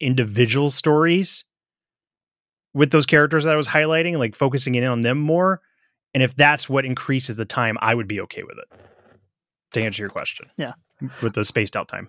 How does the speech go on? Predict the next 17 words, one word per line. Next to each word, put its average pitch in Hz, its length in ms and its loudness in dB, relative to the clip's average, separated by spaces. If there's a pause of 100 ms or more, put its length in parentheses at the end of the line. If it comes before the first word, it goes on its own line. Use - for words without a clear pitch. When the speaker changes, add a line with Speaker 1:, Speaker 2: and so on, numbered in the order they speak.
Speaker 2:
Yeah. 120 180 -10 (100)
Well, 226 160 6
and 214 100 4
think 277 120 6
about 170 180 4
it. - 80 -12
For, 175 340 0
for, 170 480 -4
for 180 140 -4
the 160 80 -8
stuff 226 180 2
that's 208 160 -8
coming 185 200 2
af-, 165 180 0 (120)
out 175 160 2
after 160 220 -2
Endgame 143 640 -4